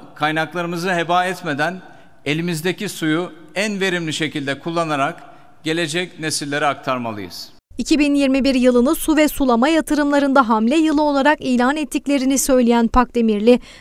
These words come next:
Speaker 2: bu yıl barajlar ve tesisleri hizmete alacaklarını şöyle anlattı.
Speaker 1: İçinde bulunduğumuz iki bin yirmi bir yılını su ve sulama yatırımlarında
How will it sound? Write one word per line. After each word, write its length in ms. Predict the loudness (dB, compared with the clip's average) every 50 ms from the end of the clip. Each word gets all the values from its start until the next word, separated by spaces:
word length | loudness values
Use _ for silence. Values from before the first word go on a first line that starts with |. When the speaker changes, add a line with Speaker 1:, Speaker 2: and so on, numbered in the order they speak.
| -6 0
Speaker 2:
bu 140 | 2 4 4
yıl 200 | 4 4 2 2
barajlar 600 | 2 4 4 4 4 4 6 6 6 6 6 4
ve 120 | 2 2
tesisleri 640 | 2 0 0 0 -2 -4 -6 -2 2 2 2 4 2
hizmete 480 | 2 0 0 0 -2 -2 0 2 2
alacaklarını 720 | 2 2 2 4 4 4 4 4 2 -2 0 0 -2 -2 0
şöyle 320 | 0 2 2 2 2 0
anlattı. 540 | 0 0 2 2 0 0 2 2 2 2 0 -6 _ -12 -12
Speaker 1:
İçinde 420 | -10 -8 -6 -6 -2 -2 -2 -2 -2
bulunduğumuz 600 | -2 -2 -2 -2 -4 -4 -4 -2 -4 -4 -6 -8 -10
iki 240 | -10 -8 -8 -6 -4
bin 120 | -4 -4
yirmi 340 | -2 -2 -2 -2 -4 -4 -4
bir 120 | -4 -4
yılını 520 | -2 -2 -2 -2 -2 -2 -4 -4 -6 -8 -12 -16 -20 -16 -12
su 360 | -8 -6 -4 -4 -2 -2 -2
ve 120 | -2 -2
sulama 380 | -2 -4 -2 -4 -4 -2 -2 -2
yatırımlarında 840 | -2 -2 -4 -4 -6 -6 -4 -4 -2 -2 -2 -2 -2 -2 -4 -4